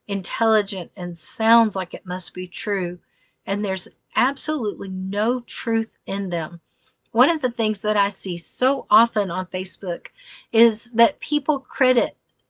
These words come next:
the things of God with their ancestors that have died and, um, gone on before them. I've seen so many people say that a cardinal was a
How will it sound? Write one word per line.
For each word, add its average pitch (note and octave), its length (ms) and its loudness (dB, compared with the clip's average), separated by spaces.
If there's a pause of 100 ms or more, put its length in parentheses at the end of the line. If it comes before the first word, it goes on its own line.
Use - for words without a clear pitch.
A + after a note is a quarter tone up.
(160)
the A3 120 0
things B3 400 2
of G#3+ 160 2
God G#3+ 500 4 (180)
with A3+ 280 6
their G#3+ 400 2
ancestors A3+ 640 0
that F#3+ 120 -2
have F3+ 180 -6
died A#3 460 4 (440)
and, G#3 440 4
um, G#3 220 0
gone A3 260 4
on A#3+ 180 8
before C#4+ 420 2
them. A3+ 340 -4 (520)
I've A3 220 6
seen A3 300 2
so D4 420 2
many C#4+ 240 2
people F3+ 460 -4 (140)
say G#3+ 460 4
that F#3+ 360 0
a F#3 260 0 (320)
cardinal G#3 720 6
was G3+ 380 2
a G3 280 0